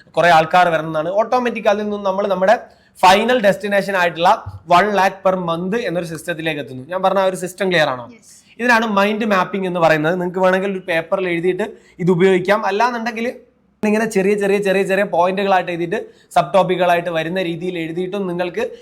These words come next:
Speaker 1: ഈ മൈൻഡ് മാപ്പിംഗ് എന്നുള്ള ടൂളിനെ ഉപയോഗിക്കാം. ഇത് നിങ്ങൾക്ക് വ്യക്തതയില്ലാത്ത ഒരു കാര്യത്തെ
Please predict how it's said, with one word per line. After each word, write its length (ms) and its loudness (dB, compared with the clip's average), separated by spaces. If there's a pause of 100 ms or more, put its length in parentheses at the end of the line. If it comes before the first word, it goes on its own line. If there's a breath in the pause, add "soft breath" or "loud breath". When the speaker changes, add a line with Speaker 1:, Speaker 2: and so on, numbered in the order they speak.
(120)
Speaker 1:
ഈ 80 -2
മൈൻഡ് 320 0
മാപ്പിംഗ് 400 -2
എന്നുള്ള 260 -2
ടൂളിനെ 400 -4
ഉപയോഗിക്കാം. 600 0 (280 loud breath)
ഇത് 200 0 (400)
നിങ്ങൾക്ക് 440 -2
വ്യക്തതയില്ലാത്ത 1120 2
ഒരു 180 0
കാര്യത്തെ 640 0